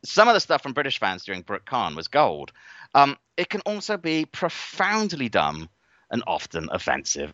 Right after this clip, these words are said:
Uh, either way, it's generally a safe bet that the smallest of developments will cause approximately one half of boxing Twitter to retreat into one corner,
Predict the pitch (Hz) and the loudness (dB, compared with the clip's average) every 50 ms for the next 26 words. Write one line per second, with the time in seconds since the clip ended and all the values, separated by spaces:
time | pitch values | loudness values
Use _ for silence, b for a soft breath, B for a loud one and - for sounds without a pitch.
0 | _ - 107 101 - - - 139 175 190 165 180 151 113 104 101 98 101 98 - | _ 6 6 6 6 4 2 -2 0 2 4 4 6 8 8 8 8 6 4 0
1 | - - 156 170 175 165 135 110 101 - - - - 170 160 165 151 - - - | -2 2 2 4 4 6 6 4 4 2 0 0 4 4 4 4 2 0 0 0
2 | 78 76 - - - - b b b b b b b b 107 - 120 - - 165 | 0 0 -2 -8 -16 -20 b b b b b b b b -4 -2 -2 -2 0 4
3 | 185 233 262 233 165 - - 95 - 87 73 78 73 71 71 55 73 76 71 - | 6 8 8 8 6 4 0 -2 -2 -2 0 0 0 0 0 -2 -6 -10 -10 -10
4 | - - - b b b b b b 92 92 - - 95 90 87 87 87 - - | -12 -14 -14 b b b b b b -6 -6 -4 -2 0 2 2 2 2 0 -4
5 | _ - - - - 160 147 - 156 107 101 98 107 156 196 180 165 151 135 120 | _ -14 -2 4 6 6 6 4 2 0 0 2 6 8 8 8 8 6 4 4
6 | 113 - 113 - 110 101 - - 113 98 - - 117 95 95 - - 92 90 - | 2 2 0 0 0 0 0 -2 -10 -10 -6 -4 -2 -2 -2 -4 -8 -8 -8 -8
7 | - 107 95 82 73 87 - 85 87 98 92 92 87 - 107 98 92 87 87 87 | -6 -6 -6 -6 -6 -8 -8 0 4 4 4 4 2 0 0 0 2 2 2 2
8 | 90 | 0